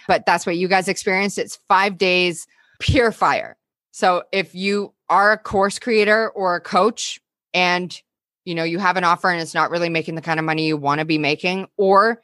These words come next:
you want to be a course creator or a coach and you wanna make sure you get it right the first time, please, please, please come join this boot camp. Um, I do mindset coaching in there, and then my husband Josh does all the strategy coaching. We have our coaches in there. It really,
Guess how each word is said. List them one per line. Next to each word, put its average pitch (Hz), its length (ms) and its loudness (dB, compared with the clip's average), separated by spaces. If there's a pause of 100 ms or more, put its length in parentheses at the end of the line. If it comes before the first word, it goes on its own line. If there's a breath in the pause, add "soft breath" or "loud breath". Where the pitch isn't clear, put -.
you 196 200 -2
want 170 380 0
to 226 80 2
be 190 300 -2
a 185 40 -16
course 190 260 0
creator 190 320 0
or 180 220 2
a 175 60 -2
coach 190 440 0 (220 loud breath)
and 180 80 -4
you 175 80 0
wanna 175 140 0
make 170 200 -4
sure 180 160 0
you 170 140 0
get 156 180 2
it 160 140 0
right 156 180 2
the 156 60 -4
first 165 300 -2
time, 196 280 0 (300 loud breath)
please, 208 280 -2
please, 208 220 0
please 175 380 -4
come 170 260 -8
join 160 240 0
this 156 140 -4
boot 147 220 -4
camp. 175 260 -2 (260)
Um, 156 260 0
I 180 120 2
do 202 140 0
mindset 190 400 0
coaching 196 300 -2
in 185 140 -2
there, 180 300 4
and 180 100 -2
then 165 160 -4
my 160 140 0
husband 170 340 -6
Josh 156 300 0
does 156 180 -4
all 147 120 -2
the 143 100 -10
strategy 170 640 -2
coaching. 170 280 -4
We 156 60 0
have 147 220 0
our 240 140 4
coaches 214 360 -2
in 202 60 -4
there. 196 140 0
It 175 180 -4
really, 185 300 -2